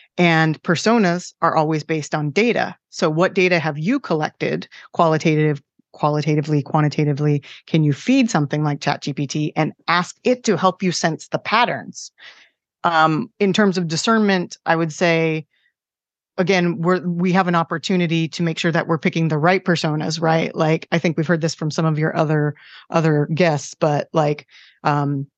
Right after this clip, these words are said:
I, I'm a big fan of, like, organizational network analysis. Like, who are the nodes in an organization? What are the roles that might not even be the highest roles, you know, but maybe more senior or mid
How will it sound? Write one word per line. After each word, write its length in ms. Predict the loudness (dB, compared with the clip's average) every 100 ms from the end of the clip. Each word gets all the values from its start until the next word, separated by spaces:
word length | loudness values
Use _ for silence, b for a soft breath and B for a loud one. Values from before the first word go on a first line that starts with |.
| _ _ _
I, 120 | -2 2
I'm 160 | 2
a 40 | 2
big 200 | 0 0
fan 220 | 0 2
of, 100 | 0
like, 160 | 0
organizational 680 | 0 0 -2 -2 -2 -2 -4
network 340 | -2 -4 -4
analysis. 560 | -4 -2 -4 -4 -8 -4
Like, 160 | -2 0
who 120 | 2
are 120 | 2
the 100 | 2
nodes 580 | 4 4 4 4 2 0
in 160 | -2
an 100 | 0
organization? 760 | 0 0 -2 -2 -2 -2 -4 -2
What 120 | -2
are 60 | 0
the 120 | -2
roles 680 | 0 2 4 4 0 -4 -10 b b b -4
that 160 | 0
might 160 | 2 2
not 160 | 2 2
even 180 | 0
be 100 | -2
the 80 | -2
highest 480 | 0 2 2 0 -6
roles, 380 | -6 -4 -4 -4
you 60 |
know, 100 | -4
but 140 | -2 0
maybe 260 | 0 0
more 260 | 0 0 0
senior 720 | -2 -2 2 4 4 4 4
or 120 | 4
mid 580 | 2 4 4 2 0 -4